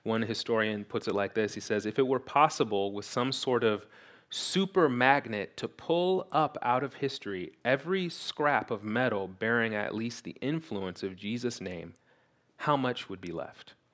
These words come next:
Just saying Jesus has touched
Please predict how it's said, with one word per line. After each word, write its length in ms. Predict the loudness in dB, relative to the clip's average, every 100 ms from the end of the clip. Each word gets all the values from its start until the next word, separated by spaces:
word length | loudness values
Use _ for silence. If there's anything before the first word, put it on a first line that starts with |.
| _ _ _ _ _ _ _ _ _ _ _ _ _ _ _ _ _ -20 _
Just 140 | -8 -4
saying 180 | -2
Jesus 440 | -4 -6 -4 -4 -4
has 180 | -8 -10
touched 720 | -10 -6 -4 -4 -8 -12